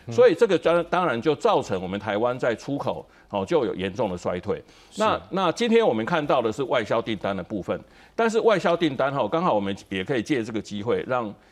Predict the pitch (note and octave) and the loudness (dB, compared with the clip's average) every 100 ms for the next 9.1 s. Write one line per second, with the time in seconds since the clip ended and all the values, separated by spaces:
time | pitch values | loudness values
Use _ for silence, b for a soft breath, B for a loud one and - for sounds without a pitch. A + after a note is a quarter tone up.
0 | b b - C3+ C3+ A2+ D#3+ E3+ F3+ A#2 | b b -2 0 2 2 2 4 2 0
1 | A2+ A#2 F#2+ C3 B2 F#2+ G2 G#2+ E2+ E2 | -2 -2 0 0 0 0 0 -2 -6 -6
2 | A2 F2+ - b b b - A#3 G3+ A3 | -4 -4 -6 b b b 2 2 4 2
3 | G#3+ E3 F3+ F3+ F#3+ D#3 G2 F#2+ - D3 | 2 -2 -2 0 0 0 -2 -4 -2 -2
4 | D3 F2+ D2 C3 D#3+ C3+ D3 B2+ B2+ G#2+ | 0 -4 -4 -4 -4 0 0 0 -2 -4
5 | F2 G2 G#2+ D2+ - _ G2+ F2 A#2+ D3+ | -6 -4 -6 -8 -14 _ -14 -14 -16 -18
6 | - A#2+ - G#3 B3 G3 A#2+ G#2+ F#3 E3+ | -2 0 0 4 4 6 2 2 0 0
7 | B2+ A2+ C#3+ C#3+ D3+ A2 G2+ F#2+ F3+ F3 | 0 2 2 2 -4 -4 -4 0 2 2
8 | C#3+ D#3+ C3+ C3 D3+ C#3 B2 B2 G2+ G#2+ | 2 0 0 2 2 2 0 0 -2 0
9 | G#2+ | -2